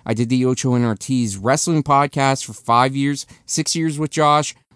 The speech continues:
Drunk Discussions was originally co-hosted by myself and Sean. So I'm just so used to saying we when I'm, or our, when I'm talking about the podcast. But this is a solo podcast now, so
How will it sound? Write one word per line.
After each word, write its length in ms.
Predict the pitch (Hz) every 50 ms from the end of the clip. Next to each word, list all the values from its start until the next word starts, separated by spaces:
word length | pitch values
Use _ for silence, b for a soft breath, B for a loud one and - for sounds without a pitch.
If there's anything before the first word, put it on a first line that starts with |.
| - -
Drunk 300 | 101 123 151 151 156 -
Discussions 720 | 156 135 - - 147 151 147 - 156 151 147 147 131 117 120
was 220 | 123 120 104 110
originally 500 | 117 110 120 135 131 120 127 135 131 120
co-hosted 580 | 101 - 127 123 123 131 131 127 - - 127 -
by 140 | 123 120 110
myself 480 | 110 104 101 - - 131 127 120 -
and 140 | 113 98 95
Sean. 480 | - - 143 139 135 135 135 131 127 - _ _ -
So 240 | - - 151 143 139
I'm 140 | 135 147
just 260 | 135 165 170 - - -
so 160 | 240 233 240
used 360 | 180 156 160 165 - - -
to 60 | 165
saying 560 | 139 - 156 139 139 131 123 113 110 104 98
we 380 | 101 107 113 120 131 147 160 165
when 180 | 156 143 127 123
I'm, 240 | 120 113 110 110 - _ - 104 - _
or 240 | - 120 110 110 - - -
our, 460 | 117 107 117 123 131 143 156 180 190 _ _ _ _ _
when 140 | - 123 120
I'm 140 | 120 120 113
talking 340 | - 123 123 123 - 135 120
about 200 | 113 117 117 -
the 80 | - 101
podcast. 720 | - - 113 113 123 127 - 151 147 147 156 160 - - _ _ _ _ _
But 240 | - 147 143 147 -
this 200 | 160 156 - -
is 120 | 220 185
a 60 | 160 135
solo 380 | - - 196 214 202 185 147
podcast 680 | 110 - 131 117 113 104 90 - 110 101 98 95 - -
now, 280 | 104 98 92 92 92
so 400 | 90 - - 107 98 98 98 92